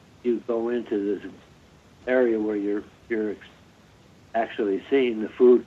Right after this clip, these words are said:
growing, and, uh, then to take it another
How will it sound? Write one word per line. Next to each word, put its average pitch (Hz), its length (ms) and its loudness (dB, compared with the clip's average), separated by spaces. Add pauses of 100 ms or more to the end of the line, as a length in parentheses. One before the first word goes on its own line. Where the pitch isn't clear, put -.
growing, 139 480 4 (720)
and, 110 500 -6
uh, 110 380 0 (140)
then 123 380 0 (120)
to 98 120 -14
take 120 200 -2
it 107 80 -2
another 120 360 -2